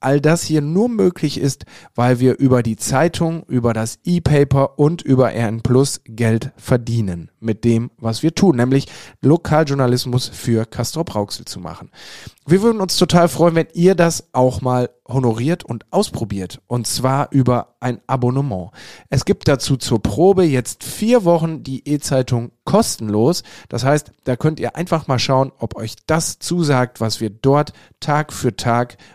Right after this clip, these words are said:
unseren Lesern unterbreiten. Ansonsten gibt es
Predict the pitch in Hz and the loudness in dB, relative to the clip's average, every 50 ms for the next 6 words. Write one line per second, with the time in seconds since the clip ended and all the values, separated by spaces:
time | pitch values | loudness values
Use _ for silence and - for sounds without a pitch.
0 | _ _ - 139 131 131 139 165 185 165 120 110 113 110 117 120 127 - - 117 | _ _ -6 -4 -4 -2 -2 -2 -2 0 0 0 0 2 2 0 -2 0 -4 -4
1 | 117 - 143 127 120 101 101 92 90 - _ _ _ _ _ - - - - - | -2 -2 -2 -2 -2 -4 -4 -4 -6 -8 _ _ _ _ _ -20 -20 -20 -20 -20
2 | - - - - - _ _ - 151 156 151 185 220 208 - - 180 147 165 - | -20 -20 -20 -20 -20 _ _ -2 0 2 2 2 2 0 -4 -6 -2 -2 -2 -2
3 | - 143 123 - - | 0 -2 -4 -4 -6